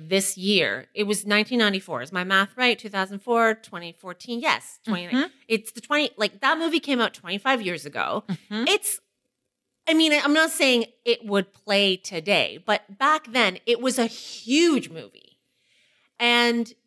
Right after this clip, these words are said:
Speaker 1: I loved it then. When it's on, I still watch it. And to your point,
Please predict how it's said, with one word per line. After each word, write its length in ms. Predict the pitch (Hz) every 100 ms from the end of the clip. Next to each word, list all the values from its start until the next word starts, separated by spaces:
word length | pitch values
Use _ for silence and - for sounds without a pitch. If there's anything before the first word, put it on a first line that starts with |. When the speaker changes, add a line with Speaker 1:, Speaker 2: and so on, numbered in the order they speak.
| _
Speaker 1:
I 440 | 226 254 269 320 285
loved 580 | 220 208 202 208 220 226
it 180 | 294 202
then. 460 | 170 139 165 294 - _ _ _
When 320 | 202 185 220
it's 180 | 269 269
on, 340 | 240 214 202 202
I 120 | 185
still 320 | 185 - 196
watch 340 | 175 135 135 -
it. 220 | 185 -
And 140 | - 214 _ _ -
to 140 | - 254
your 240 | 247 247
point, 500 | 247 175 170 208 240